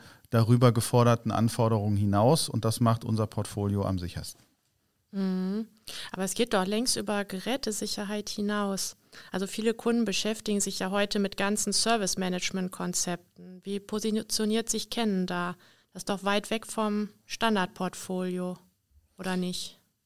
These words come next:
Speaker 1: Also ich würd nicht sagen, es ist weg vom Standardportfolio. Es wird Standardportfolio, denn unsere Kunden, ähm, verlangen,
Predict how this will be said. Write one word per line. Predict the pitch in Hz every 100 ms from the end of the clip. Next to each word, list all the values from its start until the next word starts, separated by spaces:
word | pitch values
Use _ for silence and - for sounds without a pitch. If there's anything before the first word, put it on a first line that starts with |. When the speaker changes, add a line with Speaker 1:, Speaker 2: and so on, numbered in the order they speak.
| _
Speaker 1:
Also | 143 135
ich | 131
würd | 156 170
nicht | 147
sagen, | 143 143 143
es | 127
ist | 131 127
weg | 147 151
vom | - 135 131 123 120
Standardportfolio. | 117 - 131 151 147 - 120 - 143 151 170 -
Es | 127 - 110
wird | 120 160 185 - -
Standardportfolio, | 104 - 113 120 117 107 - 113 - - 110 107 117 175 190 -
denn | 113 113
unsere | - 131 120 117
Kunden, | - 147 160 143 147 151 147 - - -
ähm, | - 120 123 123 120 120 - 120 120
verlangen, | - 113 120 139 135 131 127 123